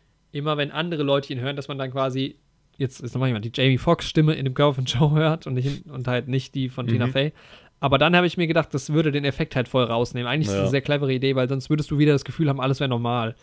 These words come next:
Speaker 2: Genau, das stimmt.
Speaker 1: Aber es soll ja eigentlich genau dieses Ding ist ja, er will jetzt versuchen, in den anderen Körper wiederzukommen, weil er ist ja falsch.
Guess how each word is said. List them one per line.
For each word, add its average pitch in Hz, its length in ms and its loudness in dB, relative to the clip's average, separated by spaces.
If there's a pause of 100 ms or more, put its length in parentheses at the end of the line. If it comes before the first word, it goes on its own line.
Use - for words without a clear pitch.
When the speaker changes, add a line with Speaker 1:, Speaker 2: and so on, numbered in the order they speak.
(140)
Speaker 2:
Genau, 85 360 -6 (220)
das - 100 -6
stimmt. - 220 -4
Speaker 1:
Aber 123 140 2
es 113 100 -2
soll 143 160 4
ja 139 100 4
eigentlich 123 300 -2
genau 123 260 -2
dieses 117 320 -8
Ding 135 200 -4
ist 147 160 -8
ja, 123 100 -2
er 113 160 -4
will 123 100 0
jetzt 123 180 -2
versuchen, 123 340 -4
in 131 80 -8
den 127 100 -4
anderen 123 220 -4
Körper 151 220 4
wiederzukommen, 117 540 -6
weil 113 140 -8
er 123 60 -6
ist 131 120 -6
ja 117 100 -6
falsch. - 440 -10